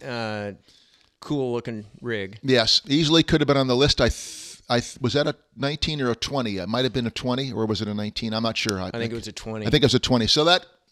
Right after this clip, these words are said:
Speaker 2: good for next year.
Speaker 1: Sure.
Speaker 2: I've ridden, ri-, uh, driven some, I don't know, almost a dozen two thousand twenty models now,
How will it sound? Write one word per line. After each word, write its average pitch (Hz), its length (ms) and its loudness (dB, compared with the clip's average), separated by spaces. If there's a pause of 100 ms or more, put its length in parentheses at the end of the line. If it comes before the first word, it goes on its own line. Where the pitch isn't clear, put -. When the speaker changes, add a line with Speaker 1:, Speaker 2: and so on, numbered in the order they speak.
(280)
Speaker 2:
good 147 180 -4
for 143 120 -2
next 135 280 -2
year. 165 220 0 (120)
Speaker 1:
Sure. 110 360 -8
Speaker 2:
I've 113 160 -4
ridden, 131 320 0
ri-, 120 260 -4
uh, 104 220 -6
driven 127 320 -2
some, 113 500 -4
I 131 140 -6
don't 131 80 -4
know, 113 60 -2
almost 127 260 -2
a 110 60 -2
dozen 117 460 0 (120)
two 131 140 -2
thousand 110 420 -6
twenty 127 260 -8
models 98 420 -6
now, 104 280 -6